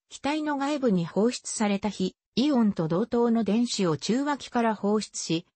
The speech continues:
気体の電気的中性を保つ。非イオン源と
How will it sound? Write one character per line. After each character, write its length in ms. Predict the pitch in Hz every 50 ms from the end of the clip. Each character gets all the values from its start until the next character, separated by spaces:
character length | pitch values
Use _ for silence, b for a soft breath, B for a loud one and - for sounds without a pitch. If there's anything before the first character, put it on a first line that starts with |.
| _ _ _
気 100 | - -
体 240 | - 294 294 294 285
の 140 | 285 277 254
電 220 | 269 277 262 247
気 120 | - -
的 260 | - 175 170 - - -
中 260 | - - 262 262 262
性 260 | - - 240 240 240
を 100 | 233 220
保 280 | 214 - 165 160 160 170
つ。 260 | - - - - - _ _ _ _ _ _ _ _ _
非 280 | - - - 247 254 233
イ 80 | 240
オ 100 | 269 285
ン 120 | 302 294 277
源 220 | 254 233 208 185
と 240 | - 175 170 -